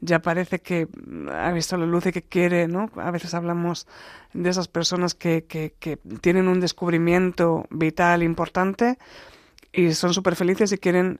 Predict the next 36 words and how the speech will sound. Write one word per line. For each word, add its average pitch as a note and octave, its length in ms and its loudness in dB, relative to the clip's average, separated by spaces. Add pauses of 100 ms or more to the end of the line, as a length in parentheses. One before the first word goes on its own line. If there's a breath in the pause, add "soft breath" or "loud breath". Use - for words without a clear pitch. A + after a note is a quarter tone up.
(120)
enfocar F3 420 2
su F3+ 160 -2
vida F3 200 4
a E3 80 4
eso, D#3+ 240 -2
¿no? F#3 140 -2
Cuando D#3+ 260 0
llevan F3 340 2 (380 loud breath)
cuarenta F3+ 480 2
años F#3 240 0
haciéndolo E3+ 640 0 (400 soft breath)
de E3+ 140 4
otra E3+ 180 6
manera, D#3 560 2
o E3 140 -2
cuando D#3+ 300 2
uno F3 120 2
está D#3+ 200 -4
triste, G3 300 0
o - 40 2
cuando D#3 180 2
está D#3+ 160 -2
enfadado. E3+ 760 0 (460 loud breath)
No G3 160 2
es G3+ 80 0
un A3+ 80 2
momento G3 360 2
de F3 80 4
tomar D#3+ 260 2
decisiones, D3+ 840 -4
no F3+ 140 -2
es F#3+ 80 -2
un G#3 100 -2
momento F#3+ 540 0
de, F3 260 0 (520 loud breath)
em, D#3 680 0